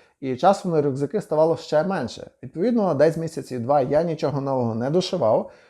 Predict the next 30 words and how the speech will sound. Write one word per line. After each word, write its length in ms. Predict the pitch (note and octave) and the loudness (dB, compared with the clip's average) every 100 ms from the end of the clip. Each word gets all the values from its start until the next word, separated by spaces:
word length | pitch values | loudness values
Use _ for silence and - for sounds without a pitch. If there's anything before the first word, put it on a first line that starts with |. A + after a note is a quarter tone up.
| _ | _
а 100 | - | 0
лише 280 | A#3 G#3+ G3 | 2 4 2
продавав 500 | F#3+ D3+ C3+ D3+ D#3 | 2 2 4 4 2
те, 140 | A#2 A2+ | -2 -6
що 200 | - B2 | -6 -4
було. 400 | C3+ A#2 - - _ _ _ - | -2 -2 -4 -12 _ _ _ 0
Коли 160 | F3 | 2
запаси 400 | G#3 G3+ F#3+ F3+ | 4 2 0 0
в 40 | D3+ | -2
магазинах, 520 | D3 C#3 D#3+ D3 B2 | -2 2 2 2 -2
які 200 | G#2+ D#3+ | -4 -6
продавали 440 | C#3 C3+ D3 C#3 | -4 2 4 4
мій 160 | B2+ C#3+ | 2 -4
товар 320 | B2 B2+ A#2 | 0 0 0
під 140 | A#2 | -2
реалізацію, 640 | A#2+ A2+ A#2 A#2+ A2+ A2 G#2+ | -2 0 0 2 2 0 -4
завершувались, 800 | A#2+ G#2 G2 - B2 D3 G3+ - | 0 2 0 -4 -4 -4 -4 -6
і 100 | C#3 | -2
вони 180 | E3 G#3 | 0 0
почали 360 | D#3+ D#3 D#3 | 0 2 2
просити, 420 | C#3 C#3 - D3 B2+ | 2 -4 -6 -6 -6
щоб 220 | - B2+ | -4 0
я 100 | C#3 | 0
доніс 280 | C3 C3+ A#2+ | 0 -4 -4
їм 140 | A2+ | -4
нові 260 | B2 C#3 A#2+ | 0 2 2
рюкзаки, 540 | A#2 C3+ A2+ F3+ C4 - - _ _ | 0 -6 -4 -2 -2 -6 -20 _ _
то 80 | C#3+ | -10
постав 340 | E3+ - A#3+ | -4 0 4
вибір: 280 | G3 G#2+ F2+ | 4 2 -2